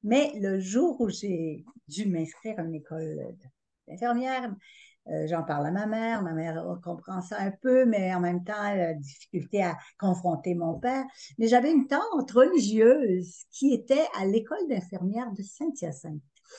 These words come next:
Et ma mère, m'a, il en avait parlé, que sa fille aînée voulait faire des études d'infirmière, tout ça.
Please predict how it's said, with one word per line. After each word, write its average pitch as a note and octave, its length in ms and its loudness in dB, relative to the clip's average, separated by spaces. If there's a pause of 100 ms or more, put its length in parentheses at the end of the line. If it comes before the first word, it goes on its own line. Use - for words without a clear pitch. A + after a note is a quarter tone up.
(340)
Et G#3 80 2
ma G3 140 4
mère, C#4 280 4
m'a, C#4 180 2
il A3+ 60 2
en A#3+ 100 4
avait A3+ 200 2
parlé, F3 400 -2
que F3+ 100 -8
sa F3+ 160 -10
fille E3+ 300 -6
aînée D#3+ 360 0
voulait F3 200 -6
faire D3+ 240 -10
des E3 240 -8
études D#3 440 -10
d'infirmière, D#3 720 -6
tout C#3+ 200 -12
ça. - 180 -18